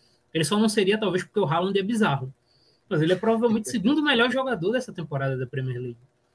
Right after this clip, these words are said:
E aí você passa pro outro, por exemplo, o Bellingham é o melhor jogador da temporada do Borussia Dortmund. E por aí vai com outros jogadores. Então, eles meio que assumiram essa maturidade, essa responsabilidade muito cedo. E o Saka, ele assume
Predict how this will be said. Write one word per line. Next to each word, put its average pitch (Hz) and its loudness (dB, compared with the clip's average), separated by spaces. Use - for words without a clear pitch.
E 175 0
aí 180 6
você 196 2
passa 208 0
pro 214 -4
outro, 202 6
por 143 0
exemplo, 143 0
o 170 -6
Bellingham 208 2
é 160 -2
o 233 4
melhor 170 2
jogador 160 0
da 185 -2
temporada 175 -4
do 220 -2
Borussia 262 -4
Dortmund. 139 -2
E 196 -8
por 147 -4
aí 147 2
vai 185 -2
com 185 -4
outros 180 0
jogadores. 202 0
Então, 156 -4
eles 180 2
meio 220 2
que - -6
assumiram 226 2
essa 220 -2
maturidade, 180 -2
essa 180 -4
responsabilidade 160 -6
muito 175 -4
cedo. 139 0
E 170 6
o 185 10
Saka, 220 2
ele 269 2
assume 226 0